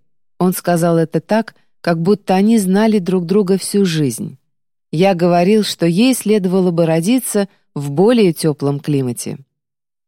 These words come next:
Уходя, Джефф столкнулся в дверях с Мэттом, который, как всегда, привез продукты с фермы.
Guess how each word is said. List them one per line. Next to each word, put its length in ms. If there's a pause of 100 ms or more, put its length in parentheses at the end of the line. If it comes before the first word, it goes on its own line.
(320)
Уходя, 460
Джефф 360
столкнулся 680
в 40
дверях 440
с 100
Мэттом, 500 (280)
который, 420
как 220
всегда, 420
привез 460
продукты 520
с 100
фермы. 460